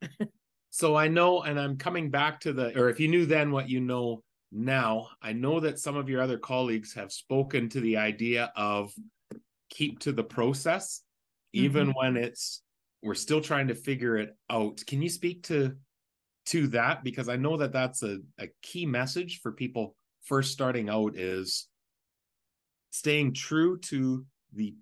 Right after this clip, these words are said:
Speaker 2: process and not veering off to, "Okay, we'll cherry pick the parts that feel comfortable."
Speaker 3: And not just as you're starting, but that's the reason that we attended the meetings at the beginning of this year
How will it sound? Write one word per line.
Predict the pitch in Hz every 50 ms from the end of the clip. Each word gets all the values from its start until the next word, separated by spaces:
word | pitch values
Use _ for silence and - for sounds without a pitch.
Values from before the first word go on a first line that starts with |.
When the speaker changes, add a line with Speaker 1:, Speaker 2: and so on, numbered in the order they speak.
| _ -
Speaker 2:
process | - - - - 151 156 165 170 170 165 - - 117 98 95 113 113 - - - - - _ _ _ _ _ _ _ _ _ _ _ _ _ _ -
and | 117 107 107 110 110 113 120
not | 135 143 147 143 139 -
veering | 127 120 139 143 143 135 123 120
off | 120 123 127 127 -
to, | - 127 113 107
"Okay, | 117 110 - 110
we'll | 98 104 107
cherry | - - - 123 120 120 117 113
pick | - 117 113 -
the | - 110
parts | 107 - - 110 101 101 - -
that | - 92 90 90 - _ _ _ _ _ -
feel | 113 107 104 104 95 95 - _ _ _ _ _ _ _ _ _ _ _ _ -
comfortable." | - 120 107 107 - 90 78 76 - - _ _ _ _ -
Speaker 3:
And | 233 226 220 220 226 226 214 226
not | 220 214 220 254 254 254
just | - 240 226 226 226 -
as | 214 208 202 -
you're | 196 196
starting, | 196 196 - - 180 160 170 175 214 262 302 285 269
but | 226 220
that's | 226 214 214 220 -
the | 233
reason | 220 220 220 202 214 214 208
that | 202 196 -
we | 202 208 196
attended | 196 202 208 202 190 202 185
the | 190
meetings | 190 185 185 185 180 185 190 185
at | 196 185
the | - 175
beginning | 190 165 190 185 180 180
of | 170 175
this | - 180 180 - -
year | 180 185 208 190 170 170